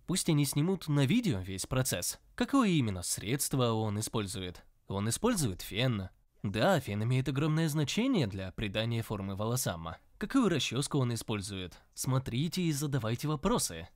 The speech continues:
Не бойтесь показаться глупым, так вы учитесь и сможете повторять этот образ снова и снова. И опять же, если вы хорошо относитесь к своему барберу, даёте ему хорошие чаевые и продолжаете к нему ходить, он не будет против всего этого.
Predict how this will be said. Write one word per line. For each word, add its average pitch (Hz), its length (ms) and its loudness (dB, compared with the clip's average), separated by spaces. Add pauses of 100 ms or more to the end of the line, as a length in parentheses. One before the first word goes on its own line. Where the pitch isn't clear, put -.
(160)
Не 104 140 -2
бойтесь 127 340 -2
показаться 151 520 0
глупым, 131 420 0
так 131 240 -4
вы 147 80 2
учитесь 165 460 -2
и 131 60 2
сможете 131 520 0 (260)
повторять 135 520 0
этот 147 260 -2
образ 131 380 0
снова 123 320 0
и 151 80 4
снова. 127 440 2 (300)
И 165 80 2
опять 135 320 2
же, 92 100 -6
если 160 280 0
вы 143 180 2 (220)
хорошо 185 400 0
относитесь 156 520 -2
к - 60 -14
своему 143 380 2
барберу, 104 600 -2 (220)
даёте 135 380 2
ему 131 140 2
хорошие 160 420 0
чаевые 113 400 -2
и 127 100 0
продолжаете 123 640 -2
к - 60 -6
нему 135 160 2
ходить, 110 480 -4 (200)
он 160 240 2
не 185 80 4
будет 165 520 0
против 127 380 -2
всего 151 360 2
этого. 90 380 -4